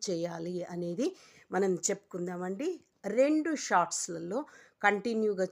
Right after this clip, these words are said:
చూడండి దయచేసి. మరి మనతో దేవుడు మాట్లాడుతున్నాడు. రోమా ఐదో అధ్యాయం పద్దెనిమిది, నాలుగో లైన్లో, "ఒక పుణ్యకార్యము వలన కృపాదానము మనుష్యులకందరికిని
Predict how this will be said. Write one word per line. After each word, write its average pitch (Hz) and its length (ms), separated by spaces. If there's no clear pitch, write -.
చూడండి 170 380
దయచేసి. 175 840
మరి 180 180
మనతో 175 480
దేవుడు 175 600
మాట్లాడుతున్నాడు. 175 1080
రోమా 339 580
ఐదో 302 360
అధ్యాయం 233 640
పద్దెనిమిది, 220 920
నాలుగో 214 480
లైన్లో, 196 580
"ఒక 311 240
పుణ్యకార్యము 370 1120
వలన 294 520
కృపాదానము 320 1200
మనుష్యులకందరికిని 311 1900